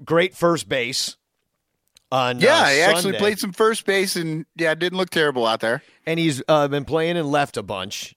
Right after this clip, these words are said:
Speaker 1: this weekend. He played in left and then third. So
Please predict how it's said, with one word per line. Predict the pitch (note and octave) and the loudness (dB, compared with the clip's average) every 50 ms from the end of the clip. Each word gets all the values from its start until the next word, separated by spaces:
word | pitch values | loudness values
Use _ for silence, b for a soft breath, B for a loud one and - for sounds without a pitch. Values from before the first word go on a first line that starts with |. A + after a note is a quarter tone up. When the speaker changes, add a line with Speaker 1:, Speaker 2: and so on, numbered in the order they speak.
| _ _ - | _ _ -10
Speaker 1:
this | A2+ B2+ B2 - | -8 -6 -6 -6
weekend. | - A2+ A2 G#2 - G#2 G2+ G2 G#2 | -6 -8 -8 -8 -8 -10 -10 -10 -10
He | G#2+ | -12
played | F#2 - A#2+ A2+ A#2 | -10 -6 -6 -6 -4
in | A#2+ A#2 A#2 | -6 -8 -8
left | A#2 G#2 G2+ G#2 - - - b b b b b b b b b b b _ - | -6 -6 -6 -6 -8 -14 -20 b b b b b b b b b b b _ -4
and | D3+ D3 C#3 C3+ C3+ B2+ A#2 | -2 0 0 -2 -2 -2 -2
then | C#3 C#3 C3+ | -2 -2 -2
third. | B2 - G3 D#3+ B2+ - b b b b | -2 -2 -2 -2 -2 -4 b b b b
So | _ - - G3+ G3 F#3 F3 D3+ - | _ -6 0 2 2 2 2 0 -4